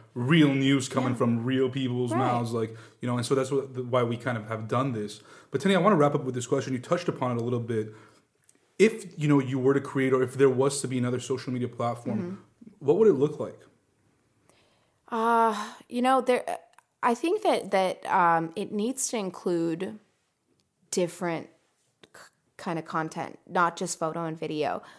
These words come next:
Speaker 2: You know how Tumblr, you know, allowed you to, to put up music, and
Speaker 1: Mm.
Speaker 2: I just think it needs to be a little richer. You know, if I, if I'm listening to a piece of music that I really like right now,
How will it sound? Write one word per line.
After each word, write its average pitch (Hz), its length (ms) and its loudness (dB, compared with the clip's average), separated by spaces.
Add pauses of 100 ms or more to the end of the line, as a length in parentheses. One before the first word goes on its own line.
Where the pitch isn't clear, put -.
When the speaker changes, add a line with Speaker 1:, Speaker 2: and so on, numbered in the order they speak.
(260)
Speaker 2:
You 277 80 0
know 311 80 4
how 311 100 4
Tumblr, 175 800 -2
you 170 80 -8
know, 156 120 -4
allowed 151 320 -6
you 156 80 -6
to, 156 120 -2
to 156 580 -6 (100)
put 277 120 -6
up 233 100 -2
music, 180 760 0
and 131 240 -2
Speaker 1:
Mm. 127 260 -8 (760)
Speaker 2:
I 240 100 6
just 311 180 0
think 339 160 -2
it 294 80 -2
needs 196 300 -2
to 180 100 -2
be 165 380 -4 (320)
a 170 60 -6
little 175 300 -2
richer. 156 800 -6
You 190 100 -4
know, 170 120 0
if 165 120 -2
I, 208 160 4
if 226 200 -4
I'm 247 240 0
listening 180 380 -4
to 180 80 -8
a 165 40 -4
piece 170 240 -12
of 160 60 -8
music 160 360 -8
that 165 100 -6
I 165 40 -6
really 160 280 -4
like 156 280 -6
right 165 160 -4
now, 165 380 -4